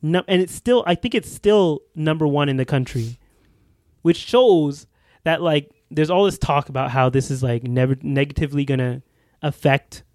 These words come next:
your perception and, and your fan base and, like, your popularity.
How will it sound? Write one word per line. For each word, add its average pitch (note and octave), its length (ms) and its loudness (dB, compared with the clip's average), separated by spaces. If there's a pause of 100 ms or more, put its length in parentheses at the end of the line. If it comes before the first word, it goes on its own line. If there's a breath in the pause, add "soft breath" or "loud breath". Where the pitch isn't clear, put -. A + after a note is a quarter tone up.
(120)
your C#3+ 220 4
perception E3 580 0
and, C3+ 260 0
and C3+ 160 -2
your C3 120 2
fan D3 260 0
base D3+ 240 -2
and, B2+ 220 -2
like, B2 200 -4 (300 soft breath)
your C#3 160 2
popularity. D3+ 800 0